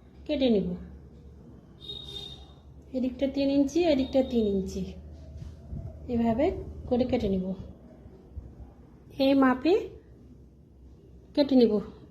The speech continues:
একটাতে দুটো কাপড় লাগবে, এটা আর একটা পিস রাখলে তাহলে দুটো হবে। এখান থেকে কেটে নেব, দুটো সমান সমান করে কাপড়টাকে কেটে নিব এভাবে। দিয়ে চারটা করব, চারটা আর চার দুগুণে আটটা, আর এইট পিস করতে হবে, আটটা পিস করতে হবে, এরকম দিয়ে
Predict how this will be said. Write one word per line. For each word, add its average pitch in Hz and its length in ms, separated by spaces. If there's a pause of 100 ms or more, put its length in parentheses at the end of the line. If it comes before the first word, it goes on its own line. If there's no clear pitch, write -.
(340)
একটাতে 294 300 (100)
দুটো 311 240
কাপড় 262 280
লাগবে, 220 220 (220)
এটা 240 180
আর 240 120
একটা 247 180
পিস 254 140 (160)
রাখলে 233 220
তাহলে 277 220
দুটো 247 200
হবে। 226 160
এখান 240 160
থেকে 247 180
কেটে 254 220
নেব, 240 120 (720)
দুটো 240 260
সমান 269 280
সমান 262 240
করে 277 140 (760)
কাপড়টাকে 247 520
কেটে 302 240
নিব 202 180
এভাবে। 190 280 (1800)
দিয়ে 240 140 (100)
চারটা 240 320 (100)
করব, 285 160 (160)
চারটা 269 380
আর 392 60 (100)
চার 269 180
দুগুণে 262 260 (120)
আটটা, 240 280 (180)
আর 262 100 (140)
এইট 294 220
পিস 285 180 (100)
করতে 240 240
হবে, 196 180
আটটা 226 280
পিস 208 200
করতে 202 260
হবে, 180 160
এরকম - 180 (140)
দিয়ে 247 120